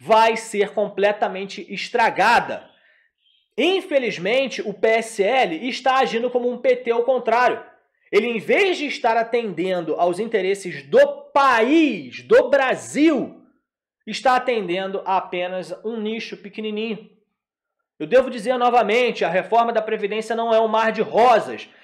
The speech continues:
Ela foi feita para ser cortada da carne de todos, todo mundo.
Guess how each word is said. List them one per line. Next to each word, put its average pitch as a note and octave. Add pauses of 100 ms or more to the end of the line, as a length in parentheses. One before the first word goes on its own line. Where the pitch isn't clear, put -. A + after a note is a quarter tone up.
Ela A3+
foi C4
feita D4
para A#3+
ser A#3
cortada A3
da A#3
carne A3
de G3
todos, F#3+ (160)
todo B3+
mundo. F3